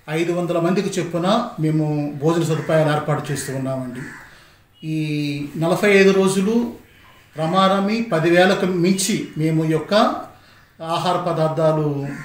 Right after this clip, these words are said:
ఆ, ఇవ్వటం జరిగింది. అదే కాకుండా ఈ ఆహార ధాన్యాలు కూడాను,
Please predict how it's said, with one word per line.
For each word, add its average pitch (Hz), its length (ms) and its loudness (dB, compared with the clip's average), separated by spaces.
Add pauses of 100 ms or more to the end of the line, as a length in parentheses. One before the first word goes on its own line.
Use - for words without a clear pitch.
(420)
ఆ, 135 200 -14 (200)
ఇవ్వటం 170 340 0
జరిగింది. 131 500 -6 (720)
అదే 190 200 0
కాకుండా 185 720 -2 (2500)
ఈ 165 160 -6
ఆహార 190 360 2
ధాన్యాలు 175 420 0
కూడాను, 143 500 -4